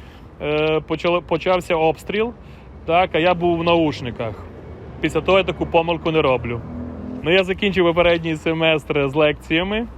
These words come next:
так, а зараз я собі переніс на другий семестр, но випадково в деканаті забули перенести два предмета. Я їх тепер читаю. Це предмет, а, педагогічна анімація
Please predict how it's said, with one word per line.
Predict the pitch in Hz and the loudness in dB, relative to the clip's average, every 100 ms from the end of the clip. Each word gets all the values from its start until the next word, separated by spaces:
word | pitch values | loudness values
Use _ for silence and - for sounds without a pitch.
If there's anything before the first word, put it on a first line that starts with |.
| - - | -18 -10
так, | 160 180 202 190 - | -2 0 0 -2 -8
а | 165 - 139 139 | -6 0 2 2
зараз | 139 175 196 175 170 | 2 2 2 0 -2
я | 170 | -2
собі | 170 156 | -4 -2
переніс | 160 160 160 | -2 -2 -2
на | 151 | -2
другий | 151 175 156 | 0 0 0
семестр, | 180 196 220 196 185 - - - - 156 | 0 0 0 0 -2 -6 -12 -12 -10 2
но | 180 | 4
випадково | 180 180 175 202 196 180 175 165 156 151 147 | 4 2 0 4 4 6 6 6 4 2 0
в | 139 | -4
деканаті | 156 165 170 165 - 151 143 143 139 139 135 | -4 -2 0 -2 -2 0 0 0 -2 -2 -2
забули | 135 160 156 180 170 | 0 -2 2 2 2
перенести | 160 151 156 165 - 156 143 151 - - 147 | 2 -2 0 -2 -2 -2 -2 -4 -12 -10 -2
два | 147 165 | 2 2
предмета. | 151 160 156 147 127 120 117 - | 2 0 2 0 0 -4 -6 -4
Я | 151 185 | 2 4
їх | 180 | 2
тепер | 156 147 151 | 0 -2 -2
читаю. | - 151 156 196 214 - - - - - - - - - - | -2 0 2 2 -2 -8 -12 -12 -10 -10 -10 -10 -10 -10 -4
Це | 160 151 | -2 0
предмет, | 165 156 151 143 - - - - - | -2 0 -2 -2 -10 -12 -12 -12 -2
а, | 135 | -2
педагогічна | 135 160 160 156 156 143 | 0 2 2 2 0 0
анімація | 156 160 170 180 233 240 | 0 2 0 0 -2 -2